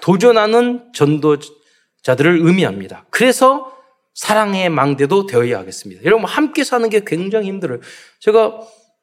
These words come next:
뭐, 복지나 청소년 사역을 하다 보니까 가끔 보면 친한 친구라고 그래서 함께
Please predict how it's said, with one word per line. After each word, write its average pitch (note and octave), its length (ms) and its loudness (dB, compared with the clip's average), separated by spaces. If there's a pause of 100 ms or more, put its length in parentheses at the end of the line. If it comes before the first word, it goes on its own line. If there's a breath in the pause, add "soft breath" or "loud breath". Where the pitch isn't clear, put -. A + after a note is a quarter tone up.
(240)
뭐, F#3 460 0
복지나 F#3 440 -2
청소년 G3 460 -2
사역을 E3 400 0
하다 F3+ 160 0
보니까 C3+ 380 -2
가끔 - 420 -6
보면 D3+ 260 0
친한 G#3+ 280 -4
친구라고 E3+ 400 0
그래서 C#3 460 -2 (200 loud breath)
함께 G#3+ 760 0